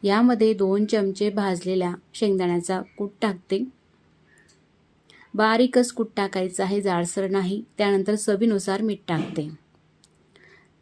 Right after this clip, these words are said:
एवढं हे टाकून घेतल्यानंतर परतून घ्यायचं आहे. लगेचच आपल्याला यामध्ये पाणी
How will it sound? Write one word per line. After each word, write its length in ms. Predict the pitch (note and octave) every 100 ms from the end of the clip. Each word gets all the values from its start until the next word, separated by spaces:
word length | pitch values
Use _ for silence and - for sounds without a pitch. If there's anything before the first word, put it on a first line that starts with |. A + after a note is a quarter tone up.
| _ _
एवढं 280 | A3+ A3+ A#3+
हे 160 | B3+ C4
टाकून 380 | A#3+ G#3 A3 A#3+
घेतल्यानंतर 520 | A#3+ A3 G3+ G3 G#3+
परतून 480 | G#3+ A3 G#3+ A3+ A#3
घ्यायचं 400 | A#3+ F#3+ E3+ F3+
आहे. 200 | E3+ G#3+ C#4+ _ _ _ _ _ _ _ _ _ _ _ _ _ _ _ _ _ _ _ _ _ _ _ - - -
लगेचच 460 | G#3+ A3+ A3 B3+ C4+
आपल्याला 360 | C4+ C4 B3 A#3+
यामध्ये 420 | G#3 G3 G3 G#3+
पाणी 480 | G#3+ G3+ F#3 G3